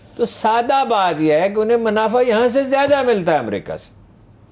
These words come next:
और वो जब चाहे वापस ले सकते हैं। अब दुनिया में ये तो नहीं ना, आदमी अमेरिका में बैठा हुआ है,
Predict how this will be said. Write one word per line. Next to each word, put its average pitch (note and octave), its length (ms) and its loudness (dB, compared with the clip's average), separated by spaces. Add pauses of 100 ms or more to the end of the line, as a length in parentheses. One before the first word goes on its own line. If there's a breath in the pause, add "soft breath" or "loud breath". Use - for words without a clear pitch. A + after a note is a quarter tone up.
(440 loud breath)
और B3 180 0
वो C#4 140 2
जब C4 240 0
चाहे A#3+ 180 4
वापस C#3 300 0
ले F3 180 0
सकते G3+ 280 0
हैं। C4 80 -4
अब G3 240 -6
दुनिया A#3 300 2
में A#3+ 80 4
ये C#4+ 140 4
तो D#4 120 2
नहीं F#4 160 -2
ना, F#4 80 2
आदमी A#3+ 280 2
अमेरिका G#3+ 320 2
में A3+ 140 2
बैठा D3 220 2
हुआ D#3 180 2
है, E3+ 100 -8